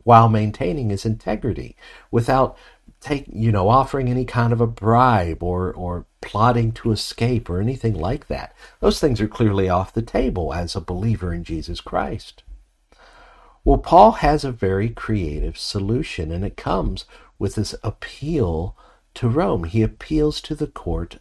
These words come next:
of Caesar. And the right of a Roman citizen was to have Caesar's court in Rome hear his case. Now, not that Caesar himself is going to hear the case, but that his group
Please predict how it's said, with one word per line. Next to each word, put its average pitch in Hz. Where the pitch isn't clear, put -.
of 104
Caesar. 131
And 117
the 110
right 127
of 113
a 101
Roman 95
citizen 135
was 104
to 110
have 98
Caesar's 156
court 113
in 107
Rome 107
hear 110
his 101
case. -
Now, 107
not 120
that 127
Caesar 113
himself 113
is 104
going 80
to 78
hear 73
the 67
case, -
but 113
that 120
his 127
group 82